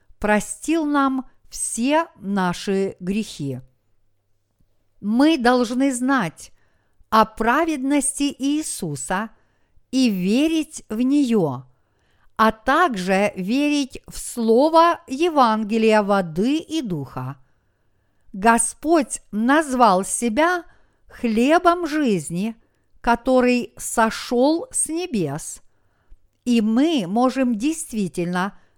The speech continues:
обрести вечную жизнь, вкушая этот живой хлеб по вере. Мы должны вкушать хлеб жизни и спасения, зная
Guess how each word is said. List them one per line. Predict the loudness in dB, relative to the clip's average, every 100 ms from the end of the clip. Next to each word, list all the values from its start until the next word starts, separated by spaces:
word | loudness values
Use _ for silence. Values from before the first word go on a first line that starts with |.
| _ 0
обрести | 0 2 0 0 -4 -6 -2 0 0 -2 -4
вечную | -4 0 0 -2 -6 -2 -2
жизнь, | -2 -4 -4 -6 -10 -12 _ _ _ _
вкушая | -20 -18 -4 -2 -2 -2 -2 0 2 2 0 -8 _ _ _ _
этот | 0 0 2 0 -2 -6 -8
живой | -4 0 0 4 2 2
хлеб | -2 0 0 0 -4 -6
по | -2 -2
вере. | 0 0 0 -2 -6 -10 _ _ _ _ _ _ _ _ -2
Мы | 2 4
должны | 6 6 4 2 2
вкушать | 0 -4 -4 -2 -2 -2 -4 -10 -10
хлеб | 0 2 2 0
жизни | -2 -2 -2 -2 -4 -4
и | -6 -8 -8
спасения, | -4 -2 -2 -4 -4 -4 -4 -4 -4 -6 -10 _ _ _ _ _ -14
зная | -10 -4 -2 0 0 0 0 -2